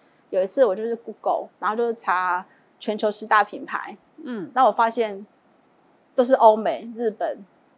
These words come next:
Speaker 1: 现在中国也出来了，
Speaker 2: 嗯。
Speaker 1: 就是没有台湾品牌。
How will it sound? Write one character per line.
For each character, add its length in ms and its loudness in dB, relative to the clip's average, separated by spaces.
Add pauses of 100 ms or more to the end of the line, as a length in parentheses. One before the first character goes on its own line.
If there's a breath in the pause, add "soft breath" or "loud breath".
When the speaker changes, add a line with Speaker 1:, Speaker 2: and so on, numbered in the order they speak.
(100)
Speaker 1:
现 180 -4
在 140 -4
中 220 0
国 100 0
也 160 -2
出 240 -4
来 160 -2
了， 160 -10
Speaker 2:
嗯。 60 -14
Speaker 1:
就 80 0
是 120 0
没 120 -2
有 80 -2
台 180 -2
湾 160 -2
品 220 -16
牌。 200 -12